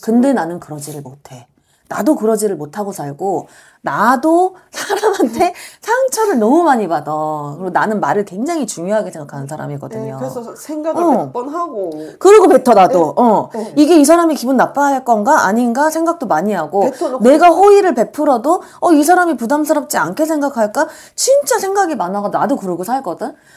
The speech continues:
Speaker 1: 근데 이렇게 생각이 많으면 잡생각이 많은 거예요.
Speaker 2: 네.
Speaker 1: 어. 특히 무당인 나한테는 도움이 안 되거든.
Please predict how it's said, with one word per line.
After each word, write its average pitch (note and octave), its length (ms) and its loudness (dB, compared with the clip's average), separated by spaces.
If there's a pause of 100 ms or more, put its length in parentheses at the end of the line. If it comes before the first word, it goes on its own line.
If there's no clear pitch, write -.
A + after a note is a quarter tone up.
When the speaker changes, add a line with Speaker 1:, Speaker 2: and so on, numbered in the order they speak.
(100)
Speaker 1:
근데 A#3+ 180 2
이렇게 C4+ 300 0
생각이 C4+ 320 -4
많으면 D3+ 320 -10
잡생각이 F#3+ 600 -8
많은 C3+ 280 -14
거예요. C#3 320 -12
Speaker 2:
네. - 220 -12
Speaker 1:
어. C#3+ 300 -12 (200)
특히 D4+ 240 -6
무당인 A3 460 -2
나한테는 E3 540 -8
도움이 G3+ 380 -6
안 C3+ 220 -14
되거든. C#3+ 580 -10